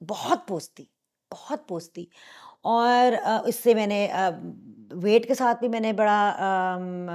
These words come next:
ग्रैपल किया और, अ, फाइट किया, अनहेल्दी वेट गेन मेरा बहुत हुआ। तो बच्चों के साथ मैं बहुत सख्त थी कि जिस तरह दांत साफ करने हैं, वैसे आपने एक्सरसाइज करना है। तो अल्हम्दुलिल्लाह,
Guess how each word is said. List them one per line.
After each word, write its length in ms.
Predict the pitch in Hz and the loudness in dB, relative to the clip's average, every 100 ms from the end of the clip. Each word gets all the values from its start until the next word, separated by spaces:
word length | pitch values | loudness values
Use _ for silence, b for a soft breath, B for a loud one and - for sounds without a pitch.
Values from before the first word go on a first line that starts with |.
| 170 | -6
ग्रैपल 360 | 165 185 196 180 | -4 -4 -4 -6
किया 460 | 170 180 175 175 | -4 -2 -2 -2
और, 240 | 175 170 165 | -2 -4 -6
अ, 580 | 156 165 160 156 160 | -6 -6 -6 -8 -10
फाइट 320 | 165 180 175 180 | -8 -4 -4 -6
किया, 300 | 180 175 170 | -4 -4 -4
अनहेल्दी 540 | 185 196 190 170 190 | -6 -6 -6 -6 -4
वेट 340 | 180 185 185 - | -2 -4 -6 -10
गेन 180 | 175 185 | -8 -6
मेरा 220 | 175 175 | -6 -6
बहुत 280 | 165 175 170 | -8 -10 -10
हुआ। 240 | 165 160 _ b b b b b b - | -10 -12 _ b b b b b b -6
तो 80 | 226 | -2
बच्चों 520 | 214 226 - 370 370 | 0 -2 0 0 0
के 120 | 349 | -2
साथ 340 | - 202 175 175 180 | -4 -6 -6 -8 -10
मैं 220 | 180 156 | -10 -8
बहुत 360 | 185 - - - | -10 -8 -12 -10
सख्त 360 | 175 - - | -14 -14 -10
थी 60 | 196 | -10
कि 120 | 202 | -8
जिस 160 | 185 202 | -12 -8
तरह 140 | 220 | -8
दांत 500 | 156 123 190 240 262 | -8 -4 -2 -2 -4
साफ 300 | - 185 175 | -8 -10 -10
करने 300 | 175 156 156 | -14 -14 -14
हैं, 200 | 165 196 b b b - | -16 -18 b b b -8
वैसे 380 | 151 233 233 269 | -2 0 2 0
आपने 640 | 240 190 - 180 185 190 185 - | 2 -4 -6 -8 -6 -6 -8 -12
एक्सरसाइज 420 | 170 175 160 - - | -14 -12 -14 -16 -18
करना 240 | - - | -20 -20
है। 100 | _ _ _ _ b b b b _ | _ _ _ _ b b b b _
तो 680 | 226 220 220 214 214 202 202 180 | 2 4 4 4 2 0 0 -2
अल्हम्दुलिल्लाह, 640 | 202 226 226 226 208 | -4 -2 2 4 4